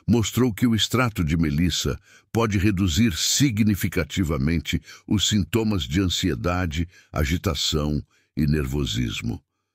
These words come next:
A melissa atua sobre os receptores gaba no cérebro,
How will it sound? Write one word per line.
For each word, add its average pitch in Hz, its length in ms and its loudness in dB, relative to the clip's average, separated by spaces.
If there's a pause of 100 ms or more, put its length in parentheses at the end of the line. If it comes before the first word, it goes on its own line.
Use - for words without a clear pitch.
(160)
A 107 80 0
melissa 131 500 2
atua 131 340 0
sobre 110 360 -2
os 98 100 0
receptores 104 640 0
gaba 67 480 0
no 65 160 -2
cérebro, 60 640 -2